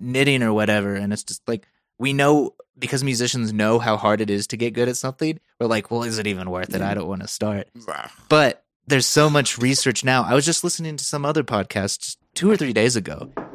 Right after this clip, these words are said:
Speaker 1: and it was one of those kind of journalists that, like, uh, i-,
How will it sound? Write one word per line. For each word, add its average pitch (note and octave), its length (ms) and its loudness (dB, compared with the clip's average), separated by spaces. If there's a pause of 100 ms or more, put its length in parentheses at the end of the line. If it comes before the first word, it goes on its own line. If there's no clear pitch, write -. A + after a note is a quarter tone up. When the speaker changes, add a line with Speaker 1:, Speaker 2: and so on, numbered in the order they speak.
(140)
Speaker 1:
and A#2+ 160 0
it A#2 60 0
was A2+ 180 -2
one B2+ 160 0
of A#2+ 80 0
those A2+ 340 4
kind A#2+ 160 -6
of G#2 80 -4
journalists A2+ 520 -2
that, G2+ 200 -2
like, F#2+ 200 -4 (500)
uh, G2+ 220 -4
i-, A#2 100 -6